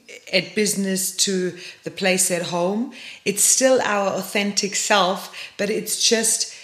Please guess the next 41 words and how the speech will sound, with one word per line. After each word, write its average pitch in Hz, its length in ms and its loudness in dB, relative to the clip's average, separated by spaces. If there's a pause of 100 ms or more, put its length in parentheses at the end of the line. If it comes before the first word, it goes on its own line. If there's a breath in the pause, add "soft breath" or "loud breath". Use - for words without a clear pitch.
(140 loud breath)
putting 226 360 2
words 208 380 2
in 220 340 0 (160)
that 202 260 0 (160)
are 202 80 2
more 202 520 2 (240)
in 196 180 0
resonance 208 840 2
with 190 200 -4
the 190 80 0
group 196 260 -4
of 185 140 -6
people 190 300 -6
we 170 120 -4
are 160 60 -4
talking 165 460 -6
to. - 220 -6 (400 loud breath)
So 185 140 2
for 196 180 0
me, 214 200 4
this 226 260 4
is 220 140 -2
being 202 220 -2
selectively 196 1400 -2
authentic, 208 840 4
because 208 300 -2
I 185 140 0
know 208 400 4
that 190 320 -2
with 202 280 -4
children, 226 480 2
I 185 120 0
speak 190 320 -6
differently 202 500 -4
than 190 260 -2
maybe 190 300 -2
with 185 240 -6
a 180 60 -2
C 185 420 0
E - 100 -4
O, 170 460 2